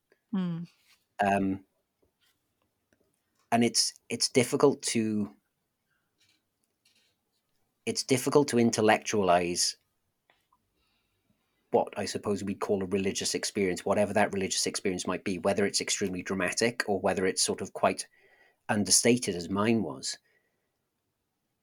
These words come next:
Speaker 2: So I, I, I had that moment, I had that experience, and I, and I knew it was true. And, you know, all of the epistemologists out there will be sort of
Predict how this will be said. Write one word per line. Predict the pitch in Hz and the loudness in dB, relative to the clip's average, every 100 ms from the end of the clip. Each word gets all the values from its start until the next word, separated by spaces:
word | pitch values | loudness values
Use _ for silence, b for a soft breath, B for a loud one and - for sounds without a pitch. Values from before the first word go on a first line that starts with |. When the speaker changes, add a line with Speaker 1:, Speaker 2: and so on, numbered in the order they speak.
| _ _ - - - | _ _ -20 -20 -6
Speaker 2:
So | - 120 | 0 6
I, | 110 113 | 6 6
I, | 113 110 - _ - | 2 2 -2 _ -6
I | 104 | -6
had | - 131 139 | -2 -2 2
that | 139 | 2
moment, | 104 110 113 104 | 2 2 2 0
I | - | -4
had | - 110 | -4 -4
that | 117 | -4
experience, | - - 104 95 90 - | -4 -2 0 0 -2 -6
and | 92 | -6
I, | 90 _ - | -8 _ -8
and | 98 | -6
I | 95 | -4
knew | 92 101 | -2 0
it | 107 | 0
was | 101 98 | -2 -8
true. | - - 95 80 - | -6 -4 -4 -6 -14
And, | - 95 | -12 -8
you | |
know, | 92 87 82 - _ _ _ | -8 -8 -10 -14 _ _ _
all | 104 | -6
of | 98 | -4
the | 90 | -6
epistemologists | - 107 - 98 95 87 - | -6 -6 -4 -2 -2 -4 -4
out | 87 - | -4 -4
there | 92 | -6
will | 87 90 | -4 -6
be | 87 87 87 | -6 -8 -12
sort | - - - | -10 -8 -8
of | - | -8